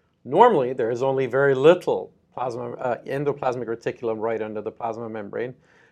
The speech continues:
but when we induce this, what we observe is, by total internal reflection microscopy, is that both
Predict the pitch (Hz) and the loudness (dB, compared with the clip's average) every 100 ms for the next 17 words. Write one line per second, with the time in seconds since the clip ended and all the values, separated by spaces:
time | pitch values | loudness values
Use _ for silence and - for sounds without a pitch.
0 | _ 139 135 185 202 190 170 196 247 - | _ 0 2 4 4 4 4 0 0 0
1 | 135 127 - - 135 - 139 139 120 147 | 0 0 -4 -4 -4 -4 -2 -2 -2 2
2 | 202 214 127 110 110 - _ _ _ - | 4 4 4 -2 -4 -12 _ _ _ -2
3 | 113 113 - - 151 151 139 147 131 120 | 0 0 -2 0 2 0 0 -2 -2 -2
4 | 110 131 113 120 110 113 185 202 202 - | -2 -4 -4 -8 -10 -4 2 2 2 -4
5 | - 123 113 113 113 120 113 113 113 131 | -4 -4 -2 -2 -4 -6 -6 -4 -2 -2
6 | - | -4